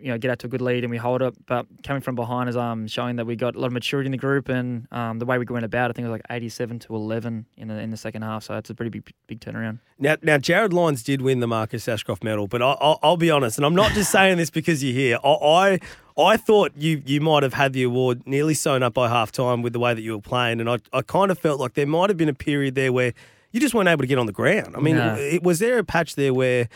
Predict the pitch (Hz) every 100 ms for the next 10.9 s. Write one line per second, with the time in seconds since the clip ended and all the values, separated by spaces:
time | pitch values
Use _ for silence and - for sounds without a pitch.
0 | - _ _ 113 110 107 110 110 _ _
1 | - 139 127 135 131 143 139 131 131 127
2 | 123 123 123 117 120 113 113 120 117 127
3 | 127 120 110 110 123 110 143 156 202 220
4 | 175 180 - 135 151 127 123 127 127 147
5 | 139 - 120 120 139 131 - 147 147 147
6 | 139 120 107 117 - 117 104 101 117 101
7 | - - 202 - 240 - 220 190 151 202
8 | 202 131 110 101 156 190 147 151 143 127
9 | 135 - 139 135 - 156 160 156 139 131
10 | 135 131 123 123 123 120 120 117 113